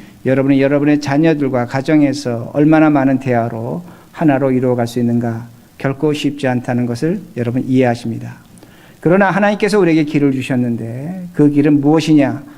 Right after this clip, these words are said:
사랑이라는 겁니다. 사랑으로만 그들과 우리가 하나 될 수 있고 우리의 후손들이 우리의 머릿돌 교회를 이어받을 수 있고 그 사랑을 나타내려면 우리들이 먼저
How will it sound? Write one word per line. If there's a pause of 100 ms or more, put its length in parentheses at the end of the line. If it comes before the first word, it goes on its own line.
(200)
사랑이라는
겁니다. (420)
사랑으로만 (300)
그들과
우리가
하나
될
수
있고 (280)
우리의
후손들이
우리의
머릿돌
교회를
이어받을
수
있고 (380)
그
사랑을
나타내려면 (220)
우리들이
먼저